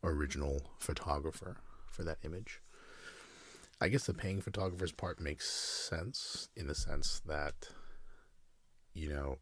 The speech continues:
at that point, I'm taking, like, a Getty Images, for example, or, you know, any other stock image website.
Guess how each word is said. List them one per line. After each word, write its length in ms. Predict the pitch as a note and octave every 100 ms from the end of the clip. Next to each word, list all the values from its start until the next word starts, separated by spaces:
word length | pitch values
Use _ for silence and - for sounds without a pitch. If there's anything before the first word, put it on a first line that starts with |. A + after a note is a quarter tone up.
| -
at 100 | D#2+
that 180 | D2
point, 320 | - - D2 C#2 - - - - - - - - _ -
I'm 100 | E2+
taking, 240 | D2+ F2 E2+
like, 200 | D2 C#2+
a 40 |
Getty 340 | C#2+ D2+ D2+ C2
Images, 360 | C#2+ D2 D2 D2
for 160 | -
example, 520 | C#2+ C#2+ C#2+ C#2+ D#2 E2 - - - _ _ _ _ -
or, 420 | C#2+ C#2 C#2+ D2+ -
you 100 | D2+
know, 100 | B1 -
any 140 | C#2+
other 120 | C#2+
stock 460 | - - C#2 D2 - - _ _ _ _ _ _ _ -
image 260 | - C#2 D#2
website. 420 | D2 C#2 - E2+